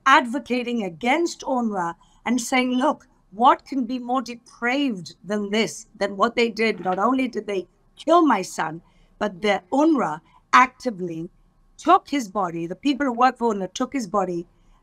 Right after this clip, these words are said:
uh, hijacked his body to the Gaza Strip." And the incredible strength you have to have to have, God forbid, lost a son,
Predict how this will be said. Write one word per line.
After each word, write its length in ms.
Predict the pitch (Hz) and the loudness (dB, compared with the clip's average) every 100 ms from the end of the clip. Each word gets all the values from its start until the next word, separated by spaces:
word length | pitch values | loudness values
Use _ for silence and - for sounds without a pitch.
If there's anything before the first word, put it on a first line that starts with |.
| - | -2
uh, 160 | 185 | 0
hijacked 460 | 170 247 240 240 - | 4 2 4 -2 -2
his 120 | 202 | -8
body 380 | 196 185 175 170 _ _ | -4 -4 -6 -10 _ _
to 120 | - 202 | -10 -8
the 100 | 202 | -2
Gaza 360 | 202 190 185 | 2 2 0
Strip." 340 | 175 - 208 202 | -6 -4 -4 -4
And 120 | 190 | -4
the 160 | 190 | -4
incredible 460 | 254 226 233 262 262 | -4 -2 0 2 0
strength 380 | - - 247 226 | -2 0 0 2
you 80 | 202 | 2
have 160 | 208 | 0
to 100 | - | 2
have 300 | 202 240 - _ _ - | 6 6 4 _ _ -8
to 140 | 220 | -4
have, 200 | 202 185 | -2 0
God 220 | 220 233 | 0 0
forbid, 260 | 233 208 196 | -2 -4 -2
lost 400 | 196 233 - - | 0 0 -2 -12
a 80 | 208 | -12
son, 420 | - 202 190 254 | -4 0 2 0